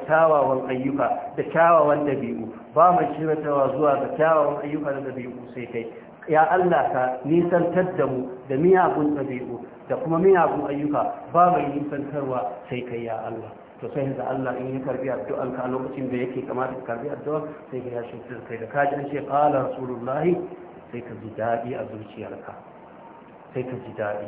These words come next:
In ba haka ba, sai mu zama muna cewa muna a musulmai, muna bin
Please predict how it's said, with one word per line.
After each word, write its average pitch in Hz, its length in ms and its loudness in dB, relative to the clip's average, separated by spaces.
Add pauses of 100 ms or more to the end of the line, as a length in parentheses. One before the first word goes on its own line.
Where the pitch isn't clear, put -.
(760)
In 170 160 0
ba 170 100 4
haka 160 300 -2
ba, 156 380 -2 (160)
sai 151 80 -2
mu 147 200 -2
zama 143 220 -2
muna 131 680 -2
cewa 123 500 -4
muna 131 260 -8
a 120 140 -6
musulmai, 117 640 -6 (520)
muna 127 340 -4
bin 135 180 -4